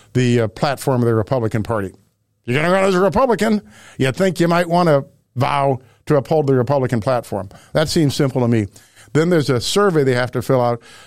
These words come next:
to see whether or not their philosophies mesh with, uh, Republican philosophies. Then, uh, we review their internet, uh, postings,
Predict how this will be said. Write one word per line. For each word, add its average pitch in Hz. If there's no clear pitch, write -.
to 139
see 175
whether 147
or 135
not 135
their 123
philosophies 135
mesh 143
with, 131
uh, 120
Republican 131
philosophies. 131
Then, 170
uh, 139
we 147
review 143
their 135
internet, 151
uh, 131
postings, 139